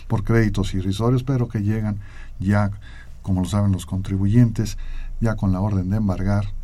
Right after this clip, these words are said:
no solamente no bienes, sino las cuentas bancarias, para en un momento dado forzar al contribuyente a que pague adeudos que no saben ni de dónde viene el particular.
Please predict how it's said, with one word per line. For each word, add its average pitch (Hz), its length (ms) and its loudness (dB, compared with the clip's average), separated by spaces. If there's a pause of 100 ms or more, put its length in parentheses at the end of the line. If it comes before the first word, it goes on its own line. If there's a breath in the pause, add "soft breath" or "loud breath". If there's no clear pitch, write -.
no 127 160 6
solamente 101 760 2
no 120 200 6
bienes, 104 480 0
sino 98 260 0
las 92 160 -2
cuentas 117 200 0
bancarias, 98 600 -2 (340 loud breath)
para 95 200 2
en 98 60 2
un 101 80 4
momento 98 400 2
dado 95 180 2
forzar 101 500 -4
al 98 100 -2
contribuyente 92 800 -6 (320 loud breath)
a 98 160 -4
que 98 140 -4
pague 104 420 0
adeudos 107 460 2
que 95 100 -2
no 95 100 -2
saben 98 280 0
ni 85 60 -6
de 82 120 -8
dónde 113 280 4
viene 101 200 2
el 92 60 -4
particular. 98 720 -2